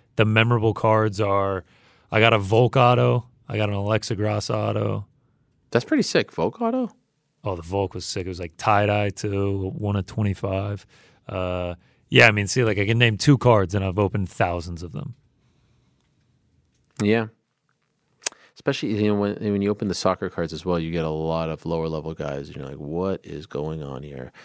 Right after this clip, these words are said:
Speaker 1: It feels like they make, like, a million of the lower
Speaker 2: Yeah.
Speaker 1: level ones, or just, like, the super common of the, of the really good people.
Speaker 2: Cole, "Good day, Ariel and crew. Do you think the U F C will ever bring back the media day one-on-one interviews? There seems to be less passion when it comes to the media day.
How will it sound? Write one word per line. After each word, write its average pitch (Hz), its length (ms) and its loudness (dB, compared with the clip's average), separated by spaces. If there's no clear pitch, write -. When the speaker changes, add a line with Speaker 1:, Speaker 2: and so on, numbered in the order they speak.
Speaker 1:
It 123 120 -8
feels 123 200 0
like 127 100 -2
they 120 120 -2
make, 113 320 0
like, 101 180 -2
a 98 60 -2
million 107 420 2
of 90 140 -6
the 92 60 -6
lower 92 180 0
Speaker 2:
Yeah. 87 100 -4
Speaker 1:
level 87 320 -6
ones, 85 340 -12
or 110 360 -2
just, 98 320 -6
like, 92 180 -8
the - 100 -12
super 104 320 -6
common 92 380 -4
of 85 140 -10
the, 85 280 -4
of 92 120 -12
the 95 100 -10
really 87 220 -10
good 80 240 -18
people. - 300 -20
Speaker 2:
Cole, 123 460 4
"Good 139 140 4
day, 147 200 6
Ariel 135 300 4
and 117 100 0
crew. 101 580 2
Do - 60 -8
you 104 40 0
think 147 160 -2
the 160 60 2
U 156 80 6
F 143 80 2
C 147 120 0
will 127 80 4
ever 123 160 0
bring 123 200 2
back 113 200 2
the 107 60 -6
media 117 360 4
day 98 180 2
one-on-one 101 540 0
interviews? 76 500 -2
There - 120 -2
seems - 240 -2
to - 80 -4
be 110 80 4
less 104 200 0
passion 110 460 -4
when 90 100 -2
it - 60 -10
comes 87 180 -6
to 90 80 -4
the 85 60 -2
media 87 300 -2
day. 87 220 -2